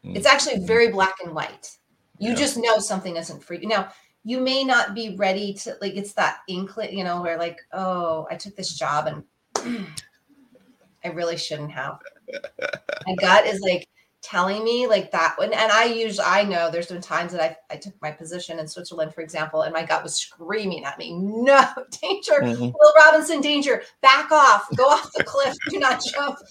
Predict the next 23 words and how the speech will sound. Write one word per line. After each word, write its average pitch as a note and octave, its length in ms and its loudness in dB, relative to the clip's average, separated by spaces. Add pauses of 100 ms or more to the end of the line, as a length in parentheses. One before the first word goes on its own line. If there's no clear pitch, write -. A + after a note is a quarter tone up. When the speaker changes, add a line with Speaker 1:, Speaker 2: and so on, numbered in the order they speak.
(260)
Speaker 1:
And B3 120 0
I - 60 0 (100)
disregarded A#3 800 2
it. F3+ 140 -4 (220)
And G#3 200 -6
it D4 100 0
was, A3+ 220 0 (240)
I C4+ 100 -4
mean, A3+ 240 -4 (160)
yeah, B3 280 0
there A#3+ 120 0
was G3+ 120 -4
a F#3 80 -4
great G3+ 400 -10
lesson G3 400 -6
and F3+ 200 -10
some F3 200 -16
good G#3 180 -14
things F#3 220 -12
came G3+ 180 -12
out G#3+ 180 0
of F3+ 80 -4
it, E3 140 -6